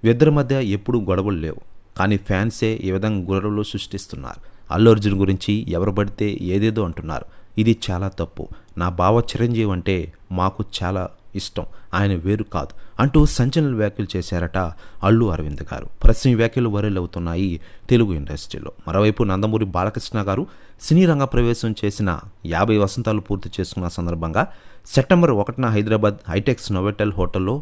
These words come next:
తెలుగు సినీ పరిశ్రమ ఆధ్వర్యంలో గ్రాండ్గా సెలబ్రేషన్స్ ప్లాన్ చేశారు. ఈ క్రమంలో తెలుగులో టాప్ హీరోలను ఆహ్వానిస్తున్న విషయం తెలిసిందే. ఈ క్రమంలో ముందుగా చిరంజీవి గారిని ఆహ్వానించగా, ఆయన వచ్చేందుకు గ్రీన్ సిగ్నల్ ఇచ్చారు. ఇక ఇప్పుడు అల్లు అర్జున్ కలిసి తెలుగు సినీ ఇండస్ట్రీ తరపున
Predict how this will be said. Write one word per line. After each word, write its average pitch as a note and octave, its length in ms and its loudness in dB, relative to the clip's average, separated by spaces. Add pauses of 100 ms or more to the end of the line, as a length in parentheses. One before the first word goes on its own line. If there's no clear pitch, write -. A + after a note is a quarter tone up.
(160)
తెలుగు C3+ 220 6
సినీ C#3+ 240 2
పరిశ్రమ A#2+ 460 2
ఆధ్వర్యంలో F#2+ 560 -2 (440)
గ్రాండ్గా D3 340 6
సెలబ్రేషన్స్ A2+ 680 0
ప్లాన్ E2+ 360 -4
చేశారు. - 520 -8 (240)
ఈ A2 100 6
క్రమంలో A2 340 4
తెలుగులో A2+ 420 2
టాప్ A#2+ 380 -2
హీరోలను A#2 280 0
ఆహ్వానిస్తున్న G2 580 -6
విషయం A#2+ 240 -6
తెలిసిందే. - 560 -10 (340)
ఈ G#2 80 6
క్రమంలో A2 360 2
ముందుగా G#2 360 0
చిరంజీవి G#2+ 560 0
గారిని F#2 240 0
ఆహ్వానించగా, F2+ 580 -4 (300)
ఆయన A#2+ 140 4
వచ్చేందుకు C3+ 400 0
గ్రీన్ A#2 320 0
సిగ్నల్ G2+ 380 -6
ఇచ్చారు. - 360 -8 (140)
ఇక - 100 -6
ఇప్పుడు G2+ 220 -2
అల్లు G#2+ 260 4
అర్జున్ G#2+ 260 0
కలిసి G#2 500 -2 (280)
తెలుగు D#3 240 6
సినీ C#3 240 0
ఇండస్ట్రీ A#2 360 -2
తరపున G2 460 -2